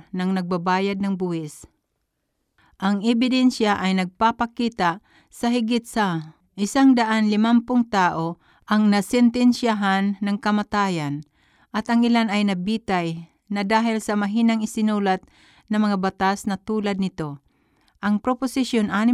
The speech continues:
na put anim ay masyadong nakaka-, nakalilito at mahinang isinulat kaya hindi natin alam ang lahat ng nakahihinatnan nito. Ang alam natin ay ito. Ito ay magdaragdag ng mas maraming susun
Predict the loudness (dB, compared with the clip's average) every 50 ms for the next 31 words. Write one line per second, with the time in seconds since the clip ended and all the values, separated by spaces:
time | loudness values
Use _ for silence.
0 | 4 2 2 -2 -6 -4 -2 0 0 2 2 0 0 -2 -2 0 2 2 2 2
1 | 0 0 -2 0 0 2 2 2 2 2 0 -2 -4 -4 -2 -6 -10 -8 -4 -4
2 | -4 -2 -2 -2 -2 0 0 0 0 0 -2 -2 -2 -2 -4 -4 -4 -8 _ _
3 | _ _ _ _ -10 -6 -2 0 0 2 2 4 4 4 4 2 0 -2 -6 -4
4 | -2 0 0 2 2 0 0 0 -2 -4 _ -8 -4 -2 -2 -2 0 0 0 0
5 | 0 0 0 0 0 -2 -2 -4 -6 -4 -4 -2 -2 -2 -2 -2 -4 -8 _ _
6 | _ _ _ _ _ -4 0 2 2 4 2 0 0 0 0 0 0 2 0 0
7 | 0 -2 _ -4 -4 -2 -2 -2 -2 -2 0 0 0 0 -2 -2 -4 -4 -2 -2
8 | -2 -4 -6 -6 -8 -10 -10 -10 -12 -18 _ _ _ _ _ _ _ _ _ _
9 | _ _ -6 -2 -2 0 2 2 2 2 4 4 4 4 2 2 0 0 0 0
10 | -4 -4 -6 -8 -6 -4 -6 -6 -6 -8 -12 _ _ _ _ _ _ _ _ _
11 | _ -8 -8 -6 -2 -2 2 2 4 4 4 4 2 2 2 0 0 -2 -2 -2
12 | -2 0 0 -2 -2 -2 -4 -4 -4 -2 -2 -2 -2 -2 -2 -4 -2 -2 -2 -2
13 | -2 -2 -2 -2 0 0 0 -2 -2 -2 -2 -2 -2 -2 -2 -2 -2 -2 -2 -6
14 | -8